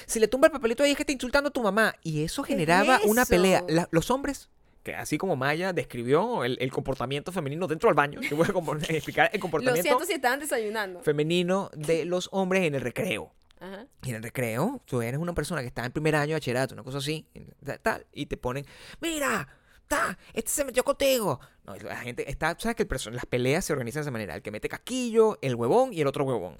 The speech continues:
Speaker 1: Está en un, y cada uno tiene su casquillo. Es que, "Mira, que este carajo dijo que tu mamá es puta".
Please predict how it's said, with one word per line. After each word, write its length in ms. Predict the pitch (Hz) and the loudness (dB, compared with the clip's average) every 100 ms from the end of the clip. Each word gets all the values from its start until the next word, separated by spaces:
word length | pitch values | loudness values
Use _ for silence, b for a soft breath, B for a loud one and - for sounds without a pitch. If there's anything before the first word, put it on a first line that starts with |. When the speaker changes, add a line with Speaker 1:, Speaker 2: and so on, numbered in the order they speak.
| _ | _
Speaker 1:
Está 160 | 123 135 | -4 -4
en 80 | 180 | -4
un, 160 | 208 | -8
y 160 | - 143 | -8 -8
cada 240 | - 160 | 2 2
uno 160 | 175 196 | 2 -2
tiene 160 | 180 180 | -4 -4
su 80 | |
casquillo. 420 | 190 - 120 113 98 | -4 -6 -6 -6 -6
Es 60 | |
que, 100 | 135 B B B | -10 B B B
"Mira, 380 | - 247 233 156 B B | -4 0 0 -2 B B
que 80 | 180 | -8
este 140 | 180 | -6
carajo 360 | - 220 254 233 | -2 2 2 4
dijo 200 | 247 269 | 2 0
que 80 | 214 | -4
tu 100 | 180 | -6
mamá 160 | 180 254 | -4 -4
es 80 | |
puta". 480 | - 202 196 - - | 0 0 0 -4 -14